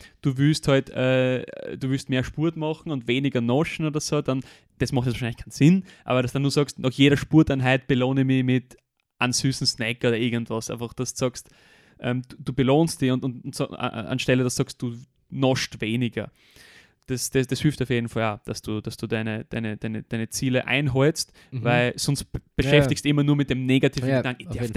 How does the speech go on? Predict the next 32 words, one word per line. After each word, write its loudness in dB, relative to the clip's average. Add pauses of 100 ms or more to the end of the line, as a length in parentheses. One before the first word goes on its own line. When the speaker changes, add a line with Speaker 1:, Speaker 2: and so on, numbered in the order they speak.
Speaker 1:
das -2
Speaker 2:
Fall. -6
Speaker 1:
nicht, -8
ich -8
muss -6
weniger -4
von -6
dem, -8
ich -12
darf -12
das -8
nicht -8
und -14
so -8
und, -14
und -14
ja, -8 (140)
das, -6
das -8 (220)
Speaker 2:
Auf -6
jeden 2
Speaker 1:
drivet 2
dich -10
Speaker 2:
Fall, 2
Speaker 1:
dann 0
Speaker 2:
ja. -2
Speaker 1:
irgendwann -8
crazy. -10 (380)
Speaker 2:
Da 0
hast -2
du 2
eben, 2